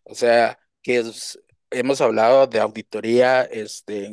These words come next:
ya varias veces en los pre-, se-, en los episodios principalmente de tercerización de servicios. O sea, un servicio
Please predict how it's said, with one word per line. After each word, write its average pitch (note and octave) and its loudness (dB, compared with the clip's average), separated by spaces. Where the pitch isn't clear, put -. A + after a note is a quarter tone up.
ya A2 0
varias B2 2
veces - -2
en A2 -8
los G2 -18
pre-, G2+ -10
se-, G#2+ -10
en G#2+ -12
los G#2+ -16
episodios A2 -12
principalmente B2 -6
de B2+ -8
tercerización A2 -8
de A2+ -14
servicios. B2 -10
O A2+ -10
sea, B2 0
un C3 -6
servicio D#3 2